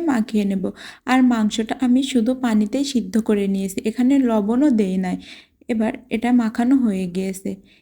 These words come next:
এবার এখানে চার পিস আমি পাউরুটি নিয়েছি, পাউরুটিটাকে ছোট ছোট টুকরো করে কেটে নেব। একটা পাউরুটির থেকে চারটা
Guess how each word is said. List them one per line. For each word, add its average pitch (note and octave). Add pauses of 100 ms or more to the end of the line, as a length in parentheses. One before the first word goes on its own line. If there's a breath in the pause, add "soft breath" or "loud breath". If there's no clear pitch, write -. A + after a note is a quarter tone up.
(120)
এবার B3
এখানে C4 (120)
চার A#3+ (100)
পিস B3
আমি C#4 (120)
পাউরুটি G3+
নিয়েছি, F#3+ (180)
পাউরুটিটাকে A#3 (120)
ছোট A3 (120)
ছোট B3 (140)
টুকরো B3
করে B3+ (120)
কেটে A3+
নেব। F#3 (500 loud breath)
একটা - (100)
পাউরুটির C4
থেকে C4+ (120)
চারটা A3+